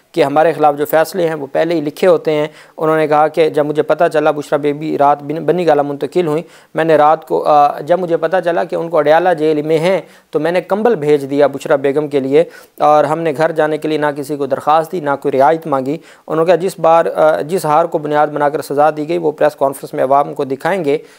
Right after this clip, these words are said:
ऐसे मुतनाज़ फ़ैसले देकर ये मिलिट्री कोर्ट्स बना रहे हैं, ये इनके फ़ैसले नहीं हैं, ये निज़ाम इंसाफ को तमाशा बनाया गया है।" और उन्होंने फिर डील की बातों के ऊपर भी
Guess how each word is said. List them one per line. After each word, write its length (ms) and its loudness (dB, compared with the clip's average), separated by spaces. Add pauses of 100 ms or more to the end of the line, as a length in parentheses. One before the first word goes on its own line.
(240)
ऐसे 280 2
मुतनाज़ 520 0
फ़ैसले 360 0
देकर 320 0
ये 120 -2
मिलिट्री 360 -4
कोर्ट्स 340 -2
बना 220 2
रहे 160 2
हैं, 240 -4
ये 160 -2
इनके 180 -2
फ़ैसले 380 0
नहीं 220 -4
हैं, 160 -4 (320)
ये 100 -4
निज़ाम 340 0
इंसाफ 360 0
को 100 -2
तमाशा 380 0
बनाया 300 2
गया 180 0
है।" 100 2
और 120 2
उन्होंने 260 -2
फिर 160 -6
डील 260 2
की 160 -6
बातों 360 0
के 140 -4
ऊपर 220 -2
भी 180 -4